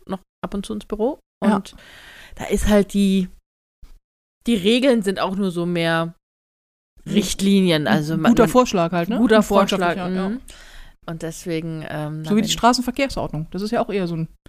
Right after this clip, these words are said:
Speaker 1: So, ja, so
Speaker 2: ein
Speaker 1: ein
Speaker 2: gut,
Speaker 1: Vorschlag.
Speaker 2: guter Vorschlag halt,
Speaker 1: Mhm.
Speaker 2: ja.
Speaker 1: <laughs> Und, ähm, dann, ja, das, es erleichtert mich sehr. So, dass dieses, es ist, man, es ist ja dieses AstraZeneca für nicht so f-, nicht, man ist nicht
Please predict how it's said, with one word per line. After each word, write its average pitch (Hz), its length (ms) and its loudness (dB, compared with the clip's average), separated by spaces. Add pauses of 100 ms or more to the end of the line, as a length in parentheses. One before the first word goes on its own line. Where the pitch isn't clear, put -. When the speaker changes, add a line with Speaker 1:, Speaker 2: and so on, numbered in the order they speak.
(160)
Speaker 1:
So, 202 160 -12 (500)
ja, 247 240 -6
so - 80 -10
Speaker 2:
ein 185 60 2
Speaker 1:
ein 196 40 6
Speaker 2:
gut, 320 100 2
Speaker 1:
Vorschlag. 208 240 0
Speaker 2:
guter 277 200 4
Vorschlag 277 420 -4
halt, 180 320 0
Speaker 1:
Mhm. 254 60 4
Speaker 2:
ja. 262 320 0 (960)
Speaker 1:
<laughs> - 0 -
Und, 202 580 -4
ähm, 185 520 -2 (220)
dann, 165 360 -2 (120)
ja, 170 180 -4
das, - 380 -14
es - 180 -10
erleichtert 294 560 2
mich 262 140 -6
sehr. 185 280 -2 (520)
So, 170 320 -8
dass - 180 -6
dieses, 214 320 -2
es 233 180 -8
ist, - 220 -18
man, 202 480 -4
es - 180 -8
ist - 160 -6
ja 208 100 2
dieses 185 320 -2
AstraZeneca 185 840 0
für 180 340 -8
nicht 175 180 -6
so 170 120 -4
f-, - 200 -14 (120)
nicht, 165 180 -6
man 147 100 -4
ist 156 140 -4
nicht 156 220 -6